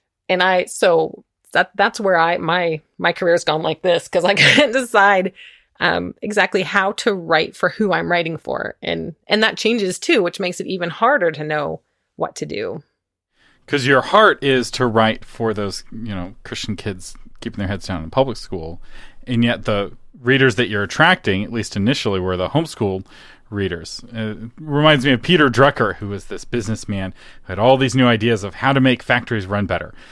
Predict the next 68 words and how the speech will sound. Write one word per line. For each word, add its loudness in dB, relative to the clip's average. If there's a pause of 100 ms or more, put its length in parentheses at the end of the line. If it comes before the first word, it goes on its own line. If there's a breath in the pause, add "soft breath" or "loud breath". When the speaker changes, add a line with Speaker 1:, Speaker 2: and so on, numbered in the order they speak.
(240 soft breath)
Speaker 2:
And -8
he's -4
an 4
American, 6
and 2
none 6
of 4
the 4
American 6
companies 0
wanted 0
to -8
listen -2
to -8
him. -10 (320 soft breath)
And -8
so, 4
but -2
the 2
only 4
companies 2
that -2
would -4
listen 0
to -2
him -4
were -6
these -10
companies -2
no 2
one 2
had -4
heard 2
of 2
in -8
Japan. -6 (440 loud breath)
And -18
so -14
he's -14
like, -20
"Fine, -14
whatever, -14
I'll -14
go -4
to -2
Japan." -8
So -12
he -6
goes 6
to -6
Japan 0
and -2
he -4
works -2
with -14
these -8
companies 0
that -10
no -4
one -2
had 0
ever 0
heard 4
of. -4
Companies -4
like -6
Toyota 0
and -16